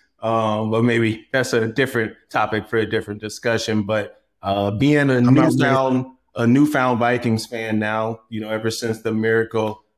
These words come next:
Speaker 1: uh, Minneapolis Miracle year, that's the only short time. It's, um, it's been quite the roller coaster already. So I can't imagine everybody that's been a Vikings fan, lifelong Vikings fan, but, you know, ever since the Saint Louis Rams left me,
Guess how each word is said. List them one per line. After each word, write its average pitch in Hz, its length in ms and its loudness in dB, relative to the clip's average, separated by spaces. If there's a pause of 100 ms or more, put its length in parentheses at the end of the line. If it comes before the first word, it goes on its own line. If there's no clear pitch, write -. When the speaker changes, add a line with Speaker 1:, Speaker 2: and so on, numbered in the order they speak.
(100)
Speaker 1:
uh, 107 320 -14
Minneapolis 110 460 -2
Miracle 113 480 -2
year, 107 460 -6 (640)
that's 107 200 -6
the 90 60 -8
only 107 220 0
short 135 300 0
time. 127 420 -2
It's, - 240 -8
um, 104 600 -4 (440)
it's 117 160 -2
been 160 160 0
quite 165 240 2
the 160 100 2
roller 160 220 4
coaster 127 340 0
already. 135 380 0
So 110 120 -2
I 120 120 0
can't 147 260 0
imagine 117 400 0
everybody 113 320 -2
that's 104 160 -6
been 110 220 -4
a 104 140 -6 (300)
Vikings 113 480 0
fan, 113 440 -4
lifelong 113 560 -2
Vikings 113 400 -4
fan, 117 360 -4
but, 104 300 -8 (140)
you 98 100 -4
know, 101 100 -2
ever 107 200 -2
since 107 220 -4
the - 60 -16
Saint 110 240 -6
Louis 104 240 -6
Rams 101 320 -2
left 104 280 -10
me, 98 280 -4